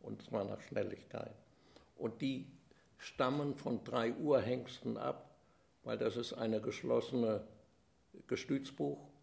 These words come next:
was vor vierhundert Jahren geschlossen wurde durch diese drei importierten arabischen Hengste, die die Engländer mal nach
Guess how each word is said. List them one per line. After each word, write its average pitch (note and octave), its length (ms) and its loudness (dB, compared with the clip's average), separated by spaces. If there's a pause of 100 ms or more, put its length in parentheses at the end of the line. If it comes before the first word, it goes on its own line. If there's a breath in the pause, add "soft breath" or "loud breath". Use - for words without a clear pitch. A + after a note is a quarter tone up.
(180)
was A#2+ 140 -6
vor A2 180 0
vierhundert A2+ 640 0
Jahren G#2+ 260 -2
geschlossen - 480 -4
wurde A2 240 0
durch A#2 280 0
diese A2 280 -4
drei B2 480 2 (520 loud breath)
importierten A2+ 720 -2
arabischen A2 680 -4
Hengste, G#2+ 440 -2
die - 180 -6
die A#2 220 -6
Engländer A#2 460 -2
mal A2+ 160 -4
nach A2+ 260 -6